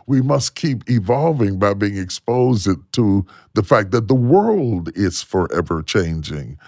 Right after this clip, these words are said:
And so we have to create new streams of income, new ideas of ways of living. Um, it used to be maybe you wanted to get a house in the suburbs, maybe now you want a, a,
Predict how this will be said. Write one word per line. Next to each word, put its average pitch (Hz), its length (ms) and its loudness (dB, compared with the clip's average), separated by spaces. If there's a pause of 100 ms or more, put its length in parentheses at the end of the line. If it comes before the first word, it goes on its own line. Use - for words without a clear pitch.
(200)
And 101 260 -2
so 104 320 4
we 101 200 2
have 101 180 2
to - 80 -8
create 87 420 -2
new 92 140 -2
streams 101 440 -2
of 92 140 -2
income, 135 540 -2 (280)
new 98 260 2
ideas 98 580 2
of 98 280 2
ways 104 360 4
of 98 160 -2
living. 156 420 2 (300)
Um, 87 500 0
it 90 200 0
used 101 240 -2
to 101 60 -6
be 107 160 0
maybe 107 300 0
you 113 160 2
wanted 110 300 0
to 110 60 -4
get 107 140 2
a 101 60 4
house 110 300 0
in 113 80 -8
the 113 80 0
suburbs, 135 500 0
maybe 98 300 -4
now 101 220 -2
you 110 180 0
want 107 220 0
a, 104 80 0 (320)
a, 101 100 2